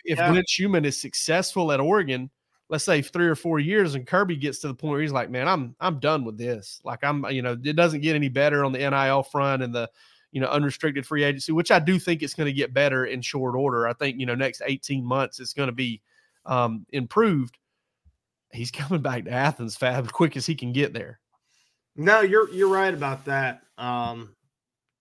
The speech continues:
Speaker 2: you know, I, I'll be honest. I, I don't think it's a given that, you know, Dan would leave Oregon for Alabama.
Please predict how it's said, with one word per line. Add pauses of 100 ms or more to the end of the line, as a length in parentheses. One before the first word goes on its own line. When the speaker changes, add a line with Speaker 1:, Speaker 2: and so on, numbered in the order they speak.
(200)
Speaker 2:
you
know,
I,
I'll
be
honest.
I,
I
don't
think
it's
a
given
that, (340)
you
know,
Dan
would
leave
Oregon
for
Alabama.